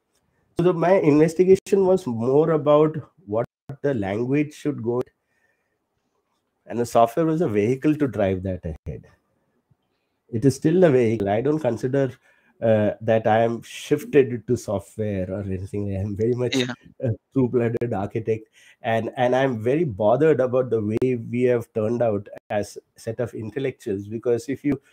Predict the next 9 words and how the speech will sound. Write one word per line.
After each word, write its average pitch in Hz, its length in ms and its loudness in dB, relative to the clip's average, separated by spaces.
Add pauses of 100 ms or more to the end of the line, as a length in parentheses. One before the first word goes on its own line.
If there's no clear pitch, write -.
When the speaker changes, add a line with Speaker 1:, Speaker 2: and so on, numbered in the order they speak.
(220)
Speaker 1:
very 202 160 2
closely 156 460 0
examine, 123 460 2
you 123 120 2
look 127 220 0
at 139 240 2
the 135 300 6 (380)
history 139 400 -2
of, 139 240 4